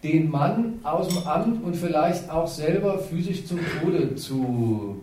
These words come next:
befördern, dann liegt dem ein vollständiges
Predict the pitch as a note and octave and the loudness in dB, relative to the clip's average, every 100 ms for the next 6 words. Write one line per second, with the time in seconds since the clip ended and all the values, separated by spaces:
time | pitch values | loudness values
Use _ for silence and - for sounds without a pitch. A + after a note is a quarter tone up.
0 | - B2 - A2+ G#2+ F#2+ F#2+ F#2+ - - | -2 -2 0 -2 -2 -4 -8 -12 -16 -18
1 | - - - - - - - - - - | -20 -20 -20 -20 -20 -20 -20 -20 -20 -20
2 | - - - - - - - - - - | -20 -20 -20 -20 -20 -20 -20 -20 -20 -20
3 | - - - - - - - - - - | -20 -20 -20 -20 -20 -20 -20 -20 -20 -20
4 | - - - - - - - - - D3+ | -20 -20 -20 -20 -20 -20 -20 -20 -2 2
5 | D#3+ D#3+ A3+ - F3 F#3+ G3 - D3+ D#3 | 4 6 4 4 2 2 0 -4 -4 -2
6 | D3+ D3 G3+ - - F3+ F#3 F#3 F#3 | 0 4 4 4 2 2 2 2 0